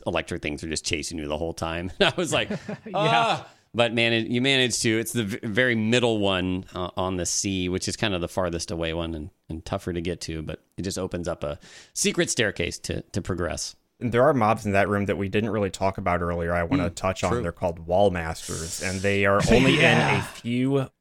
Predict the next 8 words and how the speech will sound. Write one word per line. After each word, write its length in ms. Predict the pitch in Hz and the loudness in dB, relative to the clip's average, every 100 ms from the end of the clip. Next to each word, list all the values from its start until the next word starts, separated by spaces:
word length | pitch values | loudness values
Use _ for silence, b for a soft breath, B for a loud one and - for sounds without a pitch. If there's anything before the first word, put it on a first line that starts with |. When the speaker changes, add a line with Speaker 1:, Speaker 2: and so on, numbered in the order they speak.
| - | 2
Speaker 3:
uh, 240 | 117 107 | 6 6
areas 500 | 107 113 113 117 110 | 6 6 4 4 2
of 380 | - 104 101 95 | 2 0 0 -2
this 220 | 113 113 | -2 -2
game. 520 | - 104 87 85 87 92 | -4 -8 -6 -6 -8 -8
They 180 | 92 98 | -4 -2
do 160 | 98 123 | 0 2
make 240 | 131 127 | 2 0